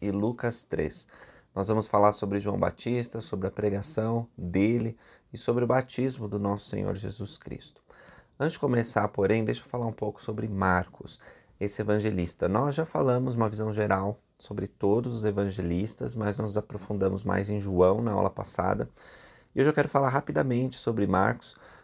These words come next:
porque a gente tá lendo o primeiro capítulo dele, ah, nesse estudo.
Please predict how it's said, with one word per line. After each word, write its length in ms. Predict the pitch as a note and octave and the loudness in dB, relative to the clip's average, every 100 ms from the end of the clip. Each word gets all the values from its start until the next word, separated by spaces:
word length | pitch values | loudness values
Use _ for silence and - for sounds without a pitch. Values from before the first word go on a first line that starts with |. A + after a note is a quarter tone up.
| _ | _
porque 260 | - A2+ - | -6 -4 2
a 60 | A2+ | 2
gente 280 | A#2 A#2+ - | 2 -2 2
tá 280 | A#2+ A#2 | 4 6
lendo 220 | A2 A2 G#2+ | 6 4 2
o 60 | |
primeiro 560 | - A2+ A2 A#2+ A#2+ A#2 | -2 -2 0 2 2 0
capítulo 800 | - A#2+ - A#2+ A#2+ - F2 G#2+ - - _ _ | -2 -6 -6 -8 -6 -4 -4 -4 -14 -20 _ _
dele, 640 | - F#2+ G2+ G2+ G2 G#2+ - - | -4 4 6 6 4 -2 -8 -6
ah, 220 | G2+ G2 | -4 -2
nesse 360 | F#2+ G#2 - | -2 -4 -6
estudo. 520 | G#2+ - - - F2 | -10 -12 -12 -8 -8